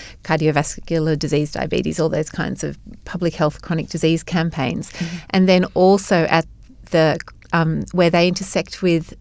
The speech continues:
Speaker 1: the kind of gendered normative assumptions about the roles of women in the home, in the family, and particularly in relation to child rearing. So
Speaker 2: Exactly. That's exactly it. And it's a strange and interesting intersection because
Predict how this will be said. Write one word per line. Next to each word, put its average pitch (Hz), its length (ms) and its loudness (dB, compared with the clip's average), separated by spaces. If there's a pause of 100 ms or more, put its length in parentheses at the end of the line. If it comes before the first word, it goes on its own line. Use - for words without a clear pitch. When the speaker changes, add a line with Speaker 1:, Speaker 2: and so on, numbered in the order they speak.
Speaker 1:
the 165 100 -2
kind 165 300 -2
of 165 140 -4
gendered 160 400 2
normative 165 400 0
assumptions 160 520 -2
about 156 280 0 (220)
the 175 100 -4
roles 180 320 6
of 160 120 -2
women 165 280 2
in 208 200 2
the 202 80 0
home, 165 380 2
in 170 140 -2
the 170 60 -4
family, 151 540 2 (220)
and 160 140 2
particularly 160 440 -2
in - 60 -4
relation - 360 -4
to - 100 -6
child 156 280 0
rearing. - 440 -8
So 196 80 0
Speaker 2:
Exactly. 170 680 0
That's - 280 -2
exactly 175 480 0
it. 151 300 0
And 175 360 0 (680)
it's 180 480 0
a 185 140 4
strange 208 720 0
and 185 180 -2
interesting 196 520 0
intersection 165 680 -4
because 156 680 -2